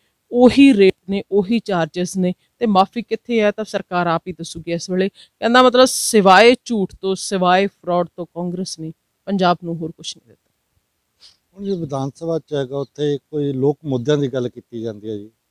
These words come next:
Speaker 2: ਪਰ ਹੁਣ ਲੋਕ ਮੁੱਦੇ ਤਾਂ ਪਿੱਛੇ ਰਹਿ ਗਏ ਤੇ ਆਪਸੀ ਰੰਜ-, ਰੰਜਿਸ਼ ਹੀ ਕੱਢਣ ਲੱਗ ਗਏ ਜੀ।
Speaker 1: ਦੇਖੋ, ਅਹ, ਬੜਾ ਜਿਹੜਾ ਦੁਖਾਂਤ ਆ, ਇਸ ਚੀਜ਼ ਦਾ ਦੁੱਖ ਲੱਗਦਾ ਹੁੰਦਾ ਆ ਕਿ ਸਰਕਾਰ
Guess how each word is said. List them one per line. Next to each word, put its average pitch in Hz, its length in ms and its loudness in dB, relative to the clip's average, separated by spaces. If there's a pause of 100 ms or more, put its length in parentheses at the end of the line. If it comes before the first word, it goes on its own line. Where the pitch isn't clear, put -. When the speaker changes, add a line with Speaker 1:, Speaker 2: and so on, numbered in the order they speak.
(100)
Speaker 2:
ਪਰ 147 180 -6
ਹੁਣ 131 260 -6
ਲੋਕ 131 260 -2
ਮੁੱਦੇ 143 260 -6
ਤਾਂ 135 120 -8
ਪਿੱਛੇ 151 320 -8
ਰਹਿ 147 120 0
ਗਏ 139 120 -4
ਤੇ 175 240 -8 (260)
ਆਪਸੀ 139 420 -4
ਰੰਜ-, 147 220 -2
ਰੰਜਿਸ਼ 135 440 -6
ਹੀ 143 60 -12
ਕੱਢਣ 135 300 -8
ਲੱਗ 123 120 -6
ਗਏ 117 160 -10
ਜੀ। 107 220 -14 (800)
Speaker 1:
ਦੇਖੋ, 330 240 -6
ਅਹ, - 640 -6 (400)
ਬੜਾ 262 600 6 (140)
ਜਿਹੜਾ 233 320 4
ਦੁਖਾਂਤ 202 760 -2
ਆ, 180 240 -2
ਇਸ 202 140 -8
ਚੀਜ਼ 202 200 -8
ਦਾ 190 80 -4
ਦੁੱਖ 175 340 -10
ਲੱਗਦਾ 170 360 -6
ਹੁੰਦਾ 175 280 -6
ਆ 131 220 -10 (640)
ਕਿ - 60 -8
ਸਰਕਾਰ 220 520 4